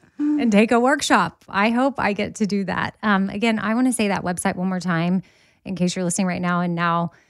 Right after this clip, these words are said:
at first you heard her say it and you're like, "I don't know if I could do that." And then now you're like, "Oh, I wanna do that." So <laughs> write your story dot com, again, starting this Saturday for seven days, you can get the early bird special.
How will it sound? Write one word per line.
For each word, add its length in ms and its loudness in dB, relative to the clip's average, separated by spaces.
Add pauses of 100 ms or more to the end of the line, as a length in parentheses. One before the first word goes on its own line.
(200)
at 140 -4
first 420 0
you 80 0
heard 240 2
her 80 0
say 300 0
it 20 0
and 80 -4
you're 100 -4
like, 160 -4
"I 160 0
don't 140 2
know 100 2
if 80 -6
I 80 -2
could 120 -4
do 120 0
that." 320 2
And 140 0
then 140 2
now 200 -2
you're 160 -2
like, 180 -10
"Oh, 380 -4
I 140 -6
wanna 220 -12
do 180 -6
that." 300 4
So 260 2 (200)
<laughs> 200 -20
write 260 0
your 100 -2
story 380 0
dot 220 0
com, 420 0
again, 500 -2 (240)
starting 540 0
this 160 -2
Saturday 840 -2
for 100 -10
seven 380 -2
days, 560 -2 (380)
you 80 -6
can 40 0
get 140 0
the 100 -8
early 260 0
bird 260 -4
special. 440 -2